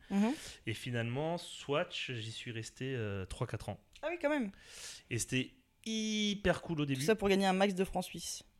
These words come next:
Speaker 2: Exactement. Oui, c'est vrai en plus. J'allais dire, j'allais
Speaker 1: Bah.
Speaker 2: chercher une raison pour dire non, en fait, tu sais,
Speaker 1: Non,
Speaker 2: mais
Speaker 1: mais
Speaker 2: en,
Speaker 1: en vrai,
Speaker 2: en fait,
Speaker 1: c'est
Speaker 2: c'est pas
Speaker 1: vrai,
Speaker 2: vrai.
Speaker 1: hein.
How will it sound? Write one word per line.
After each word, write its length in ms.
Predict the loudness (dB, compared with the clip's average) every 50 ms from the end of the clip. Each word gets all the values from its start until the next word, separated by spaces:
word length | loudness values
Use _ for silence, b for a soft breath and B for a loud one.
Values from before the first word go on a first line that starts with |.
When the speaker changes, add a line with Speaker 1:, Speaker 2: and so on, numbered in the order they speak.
| _ -6 -4
Speaker 2:
Exactement. 520 | -2 0 0 0 0 -2 -4 -4 -4 -6 -12 -20 -20 -20 -20 -20 -20 -20 -20 -20 -20 _ _ _ _ -2
Oui, 120 | 0 0 0
c'est 100 | 0 0
vrai 100 | 0 0
en 80 | -2 -2
plus. 200 | -4 -8 -8 -4
J'allais 200 | 0 2 2 2
dire, 220 | 2 2 2 4 4
j'allais 120 | 6 6
Speaker 1:
Bah. 60 | 6 6
Speaker 2:
chercher 200 | 4 4 2 2
une 40 | 4
raison 260 | 4 4 4 2 0
pour 120 | 0 -2 -2
dire 160 | -2 -2 0
non, 100 | 0 0
en 200 | 0 2 2 0
fait, 140 | 0 -2 -4
tu 140 | -4 -4 0
sais, 100 | 4 8
Speaker 1:
Non, 120 | 10 10 10
Speaker 2:
mais 80 | 10
Speaker 1:
mais 60 | 10 8
Speaker 2:
en, 80 | 8
Speaker 1:
en 20 | 10
vrai, 100 | 10 10
Speaker 2:
en 20 | 10
fait, 60 | 8
Speaker 1:
c'est 80 | 6 6
Speaker 2:
c'est 40 | 6
pas 60 | 8
Speaker 1:
vrai, 60 | 8 8
Speaker 2:
vrai. 80 | 8 6
Speaker 1:
hein. 60 | 4